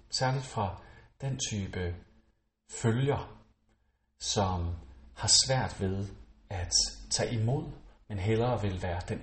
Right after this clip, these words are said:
aktive, den, der fortjener, den, der sørger for at gøre noget for at fortjene sin plads i fællesskabet, nemlig her klassisk Simon Peter.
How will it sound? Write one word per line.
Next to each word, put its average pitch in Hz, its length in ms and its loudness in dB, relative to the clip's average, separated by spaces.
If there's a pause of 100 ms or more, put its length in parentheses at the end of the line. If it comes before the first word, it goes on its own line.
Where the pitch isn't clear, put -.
aktive, - 580 -4 (600)
den, 113 260 -4
der - 360 -8 (340)
fortjener, - 1080 -2 (880)
den, 135 140 -2
der 120 80 2 (160)
sørger 135 180 4
for 117 160 -2
at - 120 -4
gøre 120 240 2
noget 104 220 -2
for - 160 -4
at 98 60 -6
fortjene - 600 -2
sin - 280 -4
plads - 340 -6 (420)
i 117 60 -8
fællesskabet, - 640 -4 (160)
nemlig 90 360 -6 (440)
her 90 200 -6
klassisk - 520 -4 (140)
Simon 85 320 -2
Peter. - 340 -10